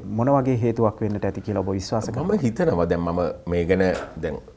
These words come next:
Speaker 2: නාය-, මගේ ස-, ආසන සංවිධායක දුරය අයින් කරලා තියෙනවා කියලා පහුවදායි මම දැනගත්තේ.
Speaker 1: හ්ම්.
Speaker 2: මම
Speaker 1: නිල වශයෙන්
Speaker 2: විශ්වාස
Speaker 1: මේ වෙනතුරු
Speaker 2: කරේ
Speaker 1: දැනුම්
Speaker 2: නෑ.
Speaker 1: දීලා
Speaker 2: නිල, නිල
Speaker 1: තියෙනවද?
Speaker 2: වශයෙන් මේ වෙනතුරු
Speaker 1: ලිපියක්වත්
Speaker 2: දැනුම් දීලා
Speaker 1: ලැබිලා නැහැ.
Speaker 2: නෑ. පක්ෂ නායකයා මා සමග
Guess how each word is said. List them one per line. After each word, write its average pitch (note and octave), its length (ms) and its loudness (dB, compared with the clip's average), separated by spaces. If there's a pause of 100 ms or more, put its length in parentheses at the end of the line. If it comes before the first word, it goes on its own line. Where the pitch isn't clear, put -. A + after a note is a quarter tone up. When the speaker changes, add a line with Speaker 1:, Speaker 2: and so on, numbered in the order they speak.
Speaker 2:
නාය-, E2 420 0
මගේ E2 360 0
ස-, - 160 -8
ආසන E2+ 340 2
සංවිධායක F2+ 560 2
දුරය F#2 220 4
අයින් D#2+ 240 2
කරලා E2+ 240 0
තියෙනවා F2 320 -2
කියලා G2+ 240 -2
පහුවදායි F2 460 0
මම D#2+ 200 0
දැනගත්තේ. E2+ 540 -2
Speaker 1:
හ්ම්. A#2+ 160 -2 (320)
Speaker 2:
මම G2 160 2
Speaker 1:
නිල C3 100 10
වශයෙන් D3+ 100 12
Speaker 2:
විශ්වාස D3+ 300 10
Speaker 1:
මේ D3 100 8
වෙනතුරු D3 300 8
Speaker 2:
කරේ C3 100 4
Speaker 1:
දැනුම් C3+ 180 8
Speaker 2:
නෑ. - 20 6
Speaker 1:
දීලා C3 200 8
Speaker 2:
නිල, - 20 2
නිල A2+ 80 6
Speaker 1:
තියෙනවද? C3+ 200 8
Speaker 2:
වශයෙන් B2 160 2
මේ G#2+ 140 0
වෙනතුරු G#2+ 200 2
Speaker 1:
ලිපියක්වත් B2 280 6
Speaker 2:
දැනුම් A#2 100 4
දීලා G#2 200 4
Speaker 1:
ලැබිලා A2 80 2
නැහැ. A2+ 200 2
Speaker 2:
නෑ. - 320 -10 (160)
පක්ෂ A2 360 0
නායකයා A2 380 0
මා G#2 180 0
සමග G#2+ 300 -4